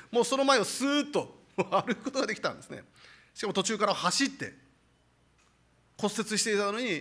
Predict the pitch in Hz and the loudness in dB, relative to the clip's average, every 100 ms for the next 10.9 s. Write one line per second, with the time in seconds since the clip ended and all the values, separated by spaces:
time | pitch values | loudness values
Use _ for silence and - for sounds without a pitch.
0 | - 160 220 220 214 190 233 - - 175 | -4 -4 -4 -4 -6 -4 -6 -6 -12 -12
1 | 185 - - _ _ _ _ _ _ _ | -12 -14 -20 _ _ _ _ _ _ _
2 | _ _ - 277 277 262 240 226 190 196 | _ _ -4 -4 0 -2 -2 -4 -6 -10
3 | 196 185 - - _ _ _ _ _ _ | -12 -18 -18 -20 _ _ _ _ _ _
4 | 247 262 247 262 247 240 240 226 196 208 | -2 2 4 4 4 2 2 2 2 0
5 | 202 180 220 226 190 - - - 196 185 | -4 -8 -4 -4 -6 -12 -20 -8 2 2
6 | 180 170 165 151 160 - 147 151 180 180 | 2 0 0 0 -2 -4 -6 -6 -8 -10
7 | - 117 120 135 131 139 214 208 226 247 | -18 -8 -4 -4 -6 -6 -6 -6 -6 -6
8 | 269 330 - 294 - - _ _ _ _ | -6 -8 -10 -14 -14 -18 _ _ _ _
9 | _ _ _ _ - 160 151 156 160 165 | _ _ _ _ -8 -6 -4 -2 -2 -4
10 | 156 226 - 170 220 277 247 285 277 | -4 -4 -2 -2 0 0 0 -2 -4